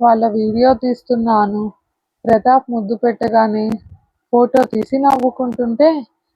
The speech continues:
అతని పెదవులు తగలగానే వణుకుతున్న ఆమె శరీరాన్ని గమనిస్తూ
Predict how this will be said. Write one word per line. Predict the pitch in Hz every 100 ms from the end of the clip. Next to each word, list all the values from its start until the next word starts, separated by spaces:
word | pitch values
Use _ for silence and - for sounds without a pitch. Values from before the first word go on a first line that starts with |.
| _ 240
అతని | - 240
పెదవులు | - 240 220 233 262
తగలగానే | 277 262 247 247 240 233 226 220 220 _ _ _ _ -
వణుకుతున్న | 226 240 254 269 262
ఆమె | 262 - 208 220
శరీరాన్ని | - 226 220 240 262 262 254
గమనిస్తూ | 226 226 220 220 220 - 226 226